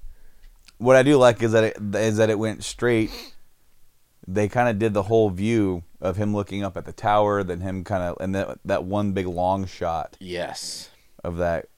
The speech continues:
Speaker 1: of this, like, basically like a crane shot.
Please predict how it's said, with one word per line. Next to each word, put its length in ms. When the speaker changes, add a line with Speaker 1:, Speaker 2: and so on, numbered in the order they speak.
Speaker 1:
of 160
this, 240
like, 180
basically 440
like 180
a 80
crane 320
shot. 340